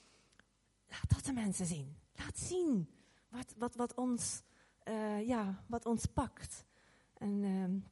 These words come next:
zoals vanavond hebben we livestream, is dat, hè? Vanavond gaan we weer zingen. En zoals net ook in de aanbidding,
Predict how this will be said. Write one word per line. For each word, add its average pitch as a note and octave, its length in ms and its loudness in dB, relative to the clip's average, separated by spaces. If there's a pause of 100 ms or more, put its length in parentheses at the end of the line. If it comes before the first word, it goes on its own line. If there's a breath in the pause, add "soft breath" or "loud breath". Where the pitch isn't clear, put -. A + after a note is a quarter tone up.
(400)
zoals A3+ 180 4
vanavond A#3 460 6
hebben G#3 220 4
we G3 160 6
livestream, A#3+ 600 2
is D4+ 160 -2
dat, - 360 -6 (100)
hè? A3+ 140 -6 (120)
Vanavond G#3 440 -6
gaan G#3+ 200 -6
we G#3 80 -4
weer G#3 240 -4
zingen. B3+ 360 -2 (400 loud breath)
En A3+ 100 2
zoals A#3 240 6
net B3+ 300 4
ook B3 240 4 (120)
in G3+ 140 0
de G3+ 60 0
aanbidding, A#3+ 580 4